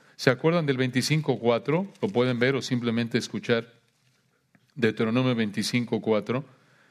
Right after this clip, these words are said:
"No pondrás bozal al buey cuando trillare". Aquí el buey se refiere, el veinticinco cuatro, que el buey estaba pisando el grano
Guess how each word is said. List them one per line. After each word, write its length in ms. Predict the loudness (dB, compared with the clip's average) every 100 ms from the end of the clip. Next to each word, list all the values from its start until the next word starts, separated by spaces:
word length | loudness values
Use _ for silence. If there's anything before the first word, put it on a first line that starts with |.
| _ _ _ -6
"No 380 | 0 2 2 0
pondrás 560 | 0 2 2 2 0
bozal 680 | -2 -2 0 0 0 0 -2
al 200 | 0 0
buey 420 | 0 0 2 -2
cuando 420 | -2 -2 0 0 -2
trillare". 640 | 0 0 2 0 -2 -8 -14 _ _ _ _ _ _ _ _ _ _ _ _ -14
Aquí 260 | -4 0
el 100 | 2
buey 500 | 2 2 2 -2 -4 -12 _ _ _
se 180 | -4 0
refiere, 600 | 0 2 2 2 0 -4 -12 _ _ _ _ -4
el 140 | 0
veinticinco 560 | 0 0 -2 0 0 0
cuatro, 360 | 0 0 -2
que 80 | -2
el 80 | -2
buey 220 | 0 0
estaba 380 | 0 0 0 0
pisando 440 | -2 0 -2 -2
el 80 | -2
grano 420 | -2 0 0 -4